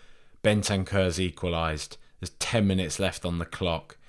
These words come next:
You're at home. You know you're gonna win your group. From this point, the crowd just pulls the ball over the line.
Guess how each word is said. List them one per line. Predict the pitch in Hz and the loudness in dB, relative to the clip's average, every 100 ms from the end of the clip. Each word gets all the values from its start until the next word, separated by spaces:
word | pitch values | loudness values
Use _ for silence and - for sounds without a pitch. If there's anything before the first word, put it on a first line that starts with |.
| - - | -20 -12
You're | 87 90 | -4 -2
at | |
home. | - 104 92 85 82 | -2 0 0 0 -2
You | 85 | -2
know | 92 95 | 0 2
you're | 98 98 | 2 4
gonna | 95 92 | 2 2
win | 98 92 85 80 | 2 2 0 -2
your | 98 98 | -4 -4
group. | - 95 85 - - - - - - - - - _ _ | 0 0 0 -4 -14 -16 -18 -20 -20 -20 -20 -20 _ _
From | - 101 | 0 2
this | 98 | 2
point, | - - 95 87 80 - - - - - - - - - | 4 4 4 0 -2 -6 -20 -20 -20 -20 -20 -20 -20 -16
the | - | -14
crowd | - - - 117 113 107 92 80 - | 0 0 4 6 6 6 4 0 -10
just | 98 - - | -12 -12 -12
pulls | - - 131 117 104 95 | -4 2 4 4 4 0
the | 95 | 0
ball | 95 90 87 | 4 4 2
over | 85 82 82 | 0 -2 -2
the | 85 | -2
line. | 85 82 80 76 | -2 -2 -4 -6